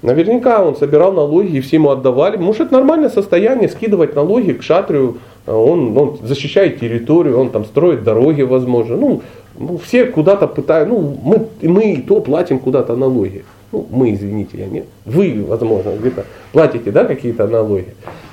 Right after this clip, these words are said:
Эм, это все записывается, поэтому, да, должно на заднем фоне, фоне должно быть такое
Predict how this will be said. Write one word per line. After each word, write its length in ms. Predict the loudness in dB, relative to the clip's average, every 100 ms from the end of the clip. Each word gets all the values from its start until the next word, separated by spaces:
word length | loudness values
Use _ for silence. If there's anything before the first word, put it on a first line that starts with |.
| -10
Эм, 460 | -4 -4 -4 -8 -14 -20 -20 -20 -20 -16 -8 -4
это 180 | -2
все 160 | -4 -2
записывается, 560 | -2 -2 -2 -2 -4 -2
поэтому, 640 | 0 0 0 0 -2 -6 -2
да, 240 | 0 0 -4 -10 -12 -4
должно 320 | -2 2 2
на 120 | 0
заднем 340 | 2 2 2 0
фоне, 380 | 0 2 0 -2 -8 -16 -20 0
фоне 280 | 2 2 0
должно 360 | -4 -4 -2
быть 140 | -2 -4 -10 -10 -8
такое 380 | 0 2 2